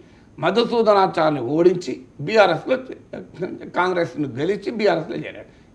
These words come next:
ఎవరికి ఇచ్చారు టికెట్? బి-, కేసీఆర్. మళ్ళీ పాత మధుసూదనాచారికి ఇవ్వలే, ఆయన శాసనసభ స్పీకర్గా చేసినా కూడా.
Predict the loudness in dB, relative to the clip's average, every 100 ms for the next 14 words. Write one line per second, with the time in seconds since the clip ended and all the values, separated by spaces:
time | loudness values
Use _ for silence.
0 | 2 2 0 0 2 2 2 2 0 0
1 | -2 0 0 0 2 0 0 -4 -8 -20
2 | -20 -20 -4 4 6 6 4 2 2 2
3 | 2 4 2 2 2 6 6 4 0 -2
4 | -2 -2 -2 -2 -2 0 2 4 4 2
5 | 0 -8 -12 -14